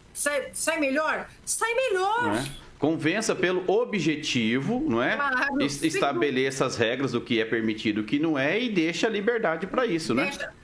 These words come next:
Speaker 1: Porque eu falo que a grande, grandes, grandes líderes, eles compartilham um conhecimento e deixa o seu subordinado criar a rede dele.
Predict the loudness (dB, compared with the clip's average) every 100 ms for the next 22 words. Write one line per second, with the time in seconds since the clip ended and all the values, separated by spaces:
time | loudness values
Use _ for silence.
0 | -10 -4 -2 0 0 -2 0 0 0 0
1 | 0 0 0 0 -2 -8 -4 -2 0 -2
2 | -2 -4 -2 0 0 0 0 -2 -4 -2
3 | 0 0 -2 -4 -6 -6 -8 -12 -20 -20
4 | -20 -20 -20 -20 -4 -2 0 -2 -4 -8
5 | -4 -4 -2 -4 -2 -4 -2 0 -2 0
6 | -2 -2 -2 -2 -2 -6 -8 -12 -16 -20
7 | -20 -6 -4 -2 -2 -2 -2 -2 -2 -2
8 | -2 -2 -2 -2 0 -2 -2 -10 -16 -20
9 | -20 -20 -20 -20 -20 -20 -16 -4 -2 0
10 | 0 -2 -4 -8 -10 -4 0 0 -2 -4
11 | -8